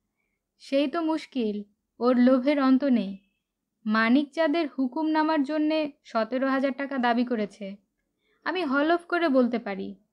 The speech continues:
দুই হাজারের বেশি মানিকচাঁদের পকেটে যাবে না, বাকিটা যাবে উমিচাঁদের তহবিলে।"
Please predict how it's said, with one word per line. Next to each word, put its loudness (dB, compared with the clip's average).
দুই 0
হাজারের 0
বেশি 0
মানিকচাঁদের 0
পকেটে -4
যাবে -2
না, -6
বাকিটা 0
যাবে 2
উমিচাঁদের 4
তহবিলে।" -4